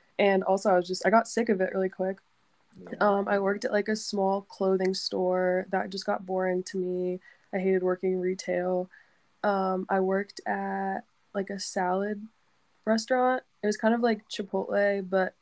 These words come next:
Speaker 1: salad only.
Speaker 2: Mm,
Speaker 1: And
Speaker 2: I like
Speaker 1: that, I just
Speaker 2: salad.
Speaker 1: hated working with food. I c-, oh my God, I hated that.
Speaker 2: I did that before. I worked with food before.
Speaker 1: Yeah,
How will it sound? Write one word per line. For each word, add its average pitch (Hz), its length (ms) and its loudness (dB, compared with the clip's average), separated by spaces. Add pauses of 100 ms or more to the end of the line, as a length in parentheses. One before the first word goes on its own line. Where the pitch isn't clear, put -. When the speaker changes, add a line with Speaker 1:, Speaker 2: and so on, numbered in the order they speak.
(120)
Speaker 1:
salad 208 580 -2 (240)
only. 202 400 -2
Speaker 2:
Mm, 190 480 -16
Speaker 1:
And 202 220 4
Speaker 2:
I 196 40 0
like 185 80 -8
Speaker 1:
that, 202 380 0
I 202 80 4
just 220 140 0
Speaker 2:
salad. - 60 -8
Speaker 1:
hated 202 260 6 (160)
working 185 300 0
with 180 160 -2
food. 170 420 -2
I 175 100 2
c-, 170 60 -14 (540)
oh 185 100 -2
my 175 120 -6
God, - 320 -8 (120)
I 185 80 -4
hated 180 300 -10
that. 208 200 -6 (280)
Speaker 2:
I - 100 -4
did 101 280 -8
that 90 200 -12
before. 92 280 -16
I 92 60 -14
worked 95 220 -14
with 82 180 -20
food 87 300 -14
before. - 320 -20 (260)
Speaker 1:
Yeah, 190 440 4